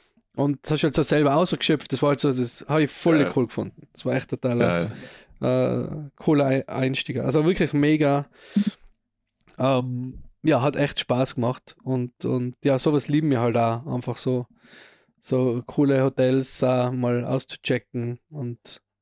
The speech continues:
Speaker 1: ja. Genau, das waren unsere, das waren unsere, äh, zwei Wochen
Speaker 2: Boah.
Speaker 1: eigentlich. Also, mm, viel, äh,
Speaker 2: Zwei aufgeteilte Wochen Urlaub.
Speaker 1: zwei aufgeteilte, ja genau, sechs Tage insgesamt, zweimal drei Nächte.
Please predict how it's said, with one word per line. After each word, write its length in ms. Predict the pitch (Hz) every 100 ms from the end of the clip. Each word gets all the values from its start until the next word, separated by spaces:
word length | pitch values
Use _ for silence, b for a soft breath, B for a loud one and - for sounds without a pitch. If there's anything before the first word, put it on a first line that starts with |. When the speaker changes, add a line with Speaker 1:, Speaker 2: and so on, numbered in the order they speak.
| -
Speaker 1:
ja. 240 | 123 120 _ b b b b b _ _ _ _
Genau, 260 | 175 123 110
das 180 | 127 123
waren 200 | 131 139
unsere, 420 | 147 151 139 135
das 160 | 131 131
waren 140 | 139
unsere, 560 | 147 156 143 135 135 135 _ _ _ _ _ -
äh, 240 | 139 131
zwei 340 | - 151 139 143
Wochen 360 | 147 151 156
Speaker 2:
Boah. 60 | 131
Speaker 1:
eigentlich. 720 | 135 139 131 139 139 139 135
Also, 220 | 127 135 131
mm, 1120 | 131 127 - - - 160 160 175 170 135 147 - _ -
viel, 340 | 160 160 151 147
äh, 100 | 151
Speaker 2:
Zwei 220 | 143 135
aufgeteilte 680 | 107 123 117 - 101 101 98
Wochen 280 | 104 -
Urlaub. 400 | 101 98 87 - _ _ _ -
Speaker 1:
zwei 180 | 147
aufgeteilte, 540 | 151 180 160 156 147 151
ja 160 | 147
genau, 240 | 156 147 135
sechs 260 | - 147
Tage 240 | - 160 160
insgesamt, 340 | 156 160 143
zweimal 240 | 151 147 143
drei 160 | 139
Nächte. 480 | 139 156 - 156 147